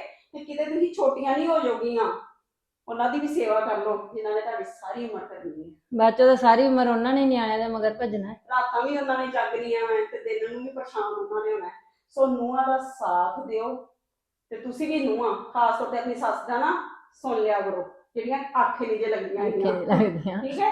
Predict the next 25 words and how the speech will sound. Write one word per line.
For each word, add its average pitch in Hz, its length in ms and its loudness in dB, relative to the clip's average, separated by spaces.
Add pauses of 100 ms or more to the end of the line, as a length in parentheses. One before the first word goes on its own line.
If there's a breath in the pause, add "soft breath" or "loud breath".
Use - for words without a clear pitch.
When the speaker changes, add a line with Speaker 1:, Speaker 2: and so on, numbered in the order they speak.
Speaker 2:
ਸਹੀ 185 220 -4
Speaker 1:
ਤੇ 302 80 8
Speaker 2:
ਗੱਲ। 302 120 10
Speaker 1:
ਆਪਣੇ 302 320 2
ਘਰ 320 300 4
ਦੀ 254 100 -4
ਗੱਲ 254 260 2
ਕਦੀ 269 260 -2
ਬਾਹਰ 226 280 4
ਨਾ 240 180 0
ਕਰਿਓ, 190 380 -4 (280)
ਉੱਥੇ 262 360 2
ਕਰਿਓ 277 360 8 (340)
ਜਿੱਥੇ 247 220 -6
ਤੁਹਾਨੂੰ 294 320 6
ਲੱਗੇ 214 360 4 (340)
ਕਿ 302 180 0
ਘਰੋਂ 269 200 6 (100)
ਬਾਹਰ 226 280 6
ਨਹੀਂ 302 140 2
ਜਾ 220 240 4
ਰਹੀ। 190 220 2 (220)
ਸਮਝ 254 240 -8
ਲਓ 277 60 2
ਆਪਣੇ 269 180 0